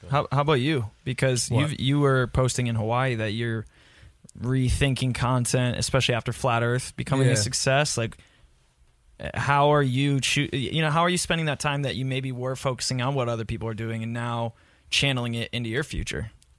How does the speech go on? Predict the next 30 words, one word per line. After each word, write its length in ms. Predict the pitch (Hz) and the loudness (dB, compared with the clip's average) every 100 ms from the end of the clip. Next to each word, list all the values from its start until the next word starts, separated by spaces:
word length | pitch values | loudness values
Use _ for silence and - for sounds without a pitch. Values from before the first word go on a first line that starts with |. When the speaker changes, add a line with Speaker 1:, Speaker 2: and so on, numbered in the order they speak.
| _ - | _ -4
Speaker 3:
Um, 680 | 156 156 147 143 135 127 113 - _ _ _ _ - - _ _ _ | 0 0 0 0 0 -2 -4 -12 _ _ _ _ -14 -14 _ _ _
I, 200 | 139 147 - | -4 -4 -6
so 140 | 131 | -6
I 200 | - 147 202 | 0 2 2
actually 280 | 202 - | 2 0
do 260 | 127 127 147 | -2 0 2
have 220 | 135 127 | 2 2
an 100 | 120 | 0
answer, 640 | 120 120 117 117 110 104 - _ _ _ _ - | 0 -2 -2 -4 -4 -6 -12 _ _ _ _ -6
uh, 160 | 120 | -6
to 140 | 117 131 | -4 -2
that 140 | 120 | -2
question. 380 | - 127 117 113 | 0 -2 -2 -4
I, 220 | 110 110 | -4 -6
I, 220 | - - - | -6 -8 -6
I 100 | 127 | -4
think 600 | 131 - - - 208 196 | -6 -10 -14 -6 -6 -2
this 240 | 160 139 | -2 -2
is 140 | 117 113 | -4 -4
it. 100 | 117 | -4
Mind 300 | 104 135 127 | -2 -2 -2
you, 100 | 120 | -2
I'm 100 | 107 | -2
twenty-three, 460 | - 131 131 131 | -2 -2 0 0
almost 240 | 127 123 - | 0 -2 -2
twenty-four, 640 | 123 113 - 110 107 104 | -2 -2 -4 -4 -2 -4
and 160 | 104 101 | -4 -4
this 160 | 113 | -6
could 240 | - 107 104 | -6 -10 -8
change 560 | - 120 107 101 92 | -4 -2 -2 -4 -6